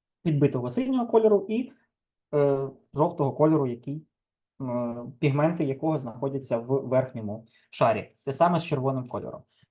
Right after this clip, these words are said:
Так, хамелеони можуть змінювати своє забарвлення, змінювати його інтенсивність, контрастність, робити його більш насиченим, розмитим і таким чином нас дивувати. Що ще є дивовижного в хамелеонів? Це їх очі.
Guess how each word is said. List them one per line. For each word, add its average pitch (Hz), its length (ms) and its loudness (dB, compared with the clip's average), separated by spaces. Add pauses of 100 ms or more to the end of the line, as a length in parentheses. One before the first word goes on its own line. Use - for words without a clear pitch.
Так, - 200 4
хамелеони 151 480 2
можуть 143 220 -2
змінювати 135 400 -4
своє 120 260 -6
забарвлення, 180 480 4
змінювати 127 380 -8
його 117 160 -8
інтенсивність, 190 720 -6
контрастність, 165 680 0
робити 127 220 -6
його 117 120 -6
більш - 260 -10
насиченим, 196 600 -6
розмитим 180 600 -2 (520)
і 277 340 -2
таким 143 240 -2
чином 233 360 -6 (1000)
нас - 440 -2 (340)
дивувати. 147 600 2 (720)
Що - 120 -2
ще 208 200 2
є 131 80 4
дивовижного 123 460 0
в 110 40 -16
хамелеонів? 180 500 2
Це 156 280 -2
їх 135 500 -4
очі. - 460 4